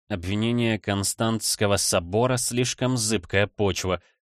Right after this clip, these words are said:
Даже о смерти неаполитанского короля Владислава, которую также связывают с Балтазаром, невозможно говорить с полной уверенностью. Ужасающие многочисленные преступления, в которых обвинили папу Иоанна двадцать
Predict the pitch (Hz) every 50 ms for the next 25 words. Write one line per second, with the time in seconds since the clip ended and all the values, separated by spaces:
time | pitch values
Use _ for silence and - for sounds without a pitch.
0 | _ _ - 90 98 87 101 98 98 95 - - 107 110 110 - - - 104 104
1 | 104 101 95 - 101 98 95 - 104 104 104 - - - 104 101 95 - - 104
2 | 98 98 98 104 110 104 95 98 104 95 92 98 - - - 104 110 127 135 123
3 | 107 - 87 82 - 87 85 87 85 82 - - 95 87 82 80 78 - - 92
4 | 95 95 82 87 85 90 92 90 82 85 85 90 90 85 - 92 87 82 85 101
5 | 113 113 107 101 - _ _ _ _ _ _ - 110 110 117 110 127 170 175 151
6 | 147 147 131 107 110 120 117 120 139 143 135 - - - - 127 123 123 120 120
7 | 120 120 117 - - 117 110 113 131 127 107 98 90 87 82 80 - - - -
8 | 76 67 - _ _ _ _ _ _ _ _ _ _ _ _ _ _ - - 95
9 | 107 120 120 - 160 165 147 - - - 139 131 131 127 127 113 120 123 - 147
10 | 139 - 131 131 127 127 123 123 117 - 120 117 107 - - - 110 - - 127
11 | 151 165 165 156 143 127 113 101 - _ _ _ _ _ _ - 98 90 - 101
12 | 98 - - 98 90 90 104 110 113 120 117 107 101 - - 113 117 - - 110
13 | - - 110 104 104 107 110 110 107 104 104 101 90 85 92 98 101 - - -
14 | 95 -